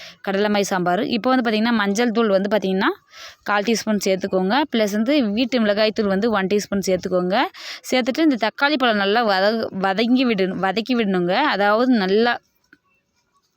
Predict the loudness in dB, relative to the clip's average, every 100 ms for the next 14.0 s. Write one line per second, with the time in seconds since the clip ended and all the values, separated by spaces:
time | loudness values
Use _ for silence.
0 | -6 -2 2 4 4 2 0 0 0 0
1 | 0 0 2 2 4 2 2 0 0 0
2 | 0 -2 -2 0 -2 -6 -20 -20 -20 -20
3 | -20 -20 _ -2 2 0 2 4 4 4
4 | 4 2 2 2 4 4 2 2 0 -2
5 | 0 0 0 0 0 -2 -2 -4 -2 0
6 | 2 2 2 2 2 2 2 2 2 0
7 | -4 -10 -12 -4 0 0 0 0 0 0
8 | 0 0 0 0 0 0 -2 0 0 0
9 | 0 2 0 -2 -10 -8 -6 0 2 2
10 | 2 0 2 4 4 4 2 2 0 -6
11 | -20 _ _ _ _ -20 _ _ _ _
12 | _ _ -4 0 2 2 2 2 0 0
13 | 0 0 0 0 0 0 0 0 2 2